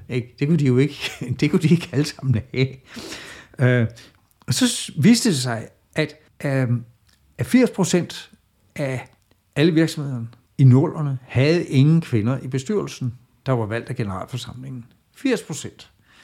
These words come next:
Det er så faldet til tredive procent i tyve tyve. Og det er sådan set der, hvor jeg har tænkt, <clears throat> ja, altså, det har hjulpet. Der er ingen tvivl om, at, at, øh, de anbefalinger, der er kommet, de er blevet fulgt,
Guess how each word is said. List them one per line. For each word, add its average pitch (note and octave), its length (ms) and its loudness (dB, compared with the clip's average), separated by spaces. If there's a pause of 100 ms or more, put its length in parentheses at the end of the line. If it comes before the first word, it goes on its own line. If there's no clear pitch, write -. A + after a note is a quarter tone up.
(500)
Det G3+ 220 0
er D#3+ 60 2
så D3 360 -2
faldet C#3+ 500 0 (200)
til C3 140 -2
tredive A2 360 -6
procent - 540 -14 (540)
i A#2 280 2 (200)
tyve A#2+ 220 -2
tyve. F2 380 -12 (340)
Og A2+ 140 -8
det G#3+ 60 2
er A3+ 40 2
sådan A#3 180 4
set F#3 180 4
der, F3 100 2
hvor C#3+ 120 0
jeg C3+ 140 2
har C3+ 60 0
tænkt, C3+ 340 0 (580)
<clears throat> C3+ 60 6 (340)
ja, A#2+ 140 0 (420)
altså, A#2+ 320 -2 (460)
det C3 80 6
har B2+ 80 6
hjulpet. D3+ 460 4 (200)
Der B2 60 -4
er - 60 -6
ingen G3 200 6
tvivl G3 380 0
om, D3 200 -2 (180)
at, D3 520 -8
at, C3+ 300 -4
øh, A#2 160 -2
de - 240 -4
anbefalinger, C3 600 0
der G2+ 60 -8
er G2 60 -10
kommet, F#3+ 380 -4 (220)
de F3+ 240 -4
er B2+ 100 -4
blevet G#2+ 260 -6
fulgt, - 340 -8